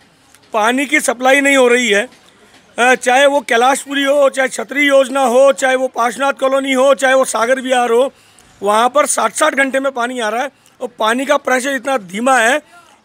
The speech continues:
कि इन बस्तियों में जो पहाड़ी क्षेत्र है, उसमें पानी ऊपर नहीं चढ़ पा रहा है।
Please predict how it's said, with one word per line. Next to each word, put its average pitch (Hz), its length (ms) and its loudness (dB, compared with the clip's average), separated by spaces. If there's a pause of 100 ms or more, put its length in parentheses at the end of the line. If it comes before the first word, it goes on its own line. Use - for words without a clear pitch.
कि 311 160 -4
इन 277 240 -8
बस्तियों 254 420 -2
में 277 100 0
जो 285 120 0
पहाड़ी 240 400 0
क्षेत्र 247 320 -4
है, 156 100 -2 (300)
उसमें 240 200 -12
पानी 262 260 -4
ऊपर 285 260 -2
नहीं 226 220 0
चढ़ 214 180 -4
पा 185 140 0
रहा 165 120 0
है। 135 80 -14